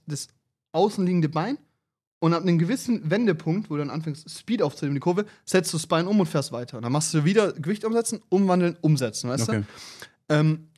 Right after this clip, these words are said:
Speaker 1: das ist die Theorie, ist schwerer, als es dann klingt, bis es dann auf einmal einfach ist, weißt du?
Speaker 2: Okay.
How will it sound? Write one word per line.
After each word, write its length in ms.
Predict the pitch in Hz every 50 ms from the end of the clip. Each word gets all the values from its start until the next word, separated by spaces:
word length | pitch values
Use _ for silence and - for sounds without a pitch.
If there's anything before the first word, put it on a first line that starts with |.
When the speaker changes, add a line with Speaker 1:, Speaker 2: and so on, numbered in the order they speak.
| - -
Speaker 1:
das 140 | 208 208
ist 60 | - 220
die 40 |
Theorie, 440 | 170 - 208 180 165 175 214 330 381 - _ _ _ _ _ _ _ _ _ _ -
ist 160 | 214 208 -
schwerer, 320 | - - 214 233 247 220
als 240 | 190 165 175 165 170
es 100 | 170 156
dann 200 | - 165 143 147
klingt, 380 | - - 226 285 339 - - - _ _ _ _ _ _ _
bis 160 | - 196 214 202
es 160 | 202 170 - 175 - - - - -
dann 100 | - 190 175
auf 120 | 165 -
einmal 180 | 185 180 165 139 156
einfach 260 | 156 156 160 135 -
ist, 180 | 104 117 - -
weißt 220 | 131 151 160 -
du? 80 | 160 127
Speaker 2:
Okay. 180 | 117 113 104